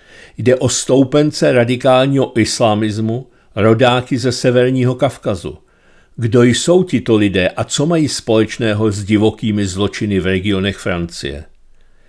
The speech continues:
Vražda v Arrasu, to by mohl být název bestselleru některého slavného francouzského autora detektivek, například Michela Bussyho nebo Franka Thiera.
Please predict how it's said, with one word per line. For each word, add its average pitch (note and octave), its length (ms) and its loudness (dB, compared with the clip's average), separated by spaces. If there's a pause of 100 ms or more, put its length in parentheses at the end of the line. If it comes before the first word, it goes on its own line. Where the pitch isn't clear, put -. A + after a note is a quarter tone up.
(440)
Vražda A2 380 2
v A#2 140 -4
Arrasu, C3 680 0 (220)
to A#2+ 160 4
by C#3+ 140 6
mohl B2+ 300 4
být C#3 260 -2
název A#2+ 460 0
bestselleru A2 680 0
některého C3 600 -2
slavného A2+ 580 0
francouzského A#2+ 800 -4
autora A2+ 440 0
detektivek, F2+ 880 -4 (500)
například B2 680 2
Michela B2+ 420 2
Bussyho G2 680 0 (300)
nebo G2+ 240 2
Franka A2+ 440 0
Thiera. A#2 640 0